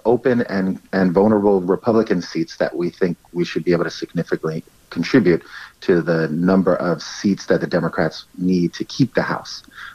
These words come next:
Um, it will definitely be tight, uh, and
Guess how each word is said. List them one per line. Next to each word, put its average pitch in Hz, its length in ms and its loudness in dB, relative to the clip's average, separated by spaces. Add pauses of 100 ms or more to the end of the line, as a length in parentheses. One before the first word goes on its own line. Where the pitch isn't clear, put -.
Um, 95 200 4
it 120 100 6
will 120 280 4
definitely 98 500 0
be 87 140 -2
tight, - 400 -4 (440)
uh, 90 320 0
and 90 420 0